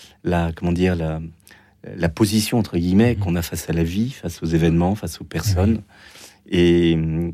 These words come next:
Speaker 1: comme vous le disiez, euh, pareil, je, je, j'aime bien dire, mais je suis pas le seul à dire ça, hein. Est-ce qu'on prend des photos ? Non, on prend des claques, euh, on prend sa sacoche pour aller au boulot, mais je crois qu'au niveau de la photographie, on reçoit, on reçoit les images qui nous sont données,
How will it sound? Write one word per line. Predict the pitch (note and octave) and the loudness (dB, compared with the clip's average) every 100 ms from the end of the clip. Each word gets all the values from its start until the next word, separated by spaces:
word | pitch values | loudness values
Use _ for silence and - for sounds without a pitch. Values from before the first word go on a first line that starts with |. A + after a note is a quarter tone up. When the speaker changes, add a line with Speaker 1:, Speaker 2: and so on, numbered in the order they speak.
| - | -2
Speaker 1:
comme | F2+ | 0
vous | F2 | 0
le | |
disiez, | E2 F2 F2 A2 B2+ F2+ | 0 0 4 4 4 2
euh, | D#2+ D2 - _ _ _ _ - F2 | 0 -4 -12 _ _ _ _ -6 -4
pareil, | F2+ G#2 G#2 | 0 2 2
je, | E2 E2+ | -2 -8
je, | E2 - F2+ - - | -10 -10 -12 -12 -12
j'aime | F#2+ F2+ | -4 0
bien | F2+ | 0
dire, | F#2 G#2+ | 2 2
mais | F#2 | 2
je | |
suis | - | -4
pas | E2+ | -12
le | D#2+ | -4
seul | F#2+ | -2
à | E2+ | -2
dire | F2+ - | -4 -4
ça, | B2 | -2
hein. | A#2 F2+ F#2 G2 - - - | -2 -2 -6 -10 -20 -16 -4
Est-ce | G#2 | -4
qu'on | - F#2 | 0 -2
prend | - A2 | 0 0
des | G2 | 0
photos ? | F2 F#2+ - G2+ G2+ E2+ | -2 -6 -4 -2 -2 -2
Non, | F2+ | -2
on | G2 E2 | 0 -2
prend | - F2 | -4 -4
des | E2 | -4
claques, | - G#2 A#2+ - | -2 -2 -2 -6
euh, | E2+ F#2 G2+ - _ - - _ F2 | -10 -10 -14 -18 _ -20 -20 _ -12
on | |
prend | D#2+ F#2+ | -4 -4
sa | - F2+ | -4 -8
sacoche | E2 - G2 - | -10 -2 -2 -2
pour | F2+ | -10
aller | E2+ | -4
au | E2+ | -2
boulot, | D#2+ F2+ G2+ A2+ | 0 2 4 4
mais | F#2+ | 2
je | D#2 | -2
crois | - G2 | -4 -6
qu'au | - | -2
niveau | F2 F2+ | -2 -2
de | |
la | F2 | -2
photographie, | - D#2+ D#2+ D#2+ D#2+ - G2+ - - - _ - | -6 -8 -6 -6 -6 -6 -8 -8 -20 -20 _ -6
on | D#2+ | 0
reçoit, | F2+ F2+ - G2 G2 F#2 E2+ | 0 -2 0 2 2 0 -6
on | G2 E2+ | -8 -2
reçoit | F2 - F#2+ | -2 0 0
les | F2 E2+ | 0 0
images | E2+ F2+ - | 0 -2 -4
qui | - | -6
nous | E2+ | -6
sont | - E2+ | -4 -2
données, | E2 D#3+ F#3+ | 0 0 -2